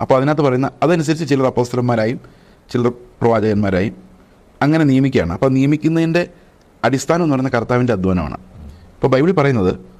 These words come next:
ഓരോരുത്തർക്കും ക്രിസ്തുവിൻ്റെ ദാനത്തിനൊത്തവണ്ണം കൃപ ലഭിച്ചിരിക്കുന്നതാണ്. അപ്പോൾ ഒരു അപ്പോസ്തലൻ വന്ന്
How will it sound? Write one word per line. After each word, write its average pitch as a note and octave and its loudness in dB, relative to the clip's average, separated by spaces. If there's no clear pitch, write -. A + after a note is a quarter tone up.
ഓരോരുത്തർക്കും D3 0
ക്രിസ്തുവിൻ്റെ E3 0
ദാനത്തിനൊത്തവണ്ണം A#2 0
കൃപ G#2 2
ലഭിച്ചിരിക്കുന്നതാണ്. F#2 -2
അപ്പോൾ C3+ 4
ഒരു C3 2
അപ്പോസ്തലൻ C3 0
വന്ന് G#2 0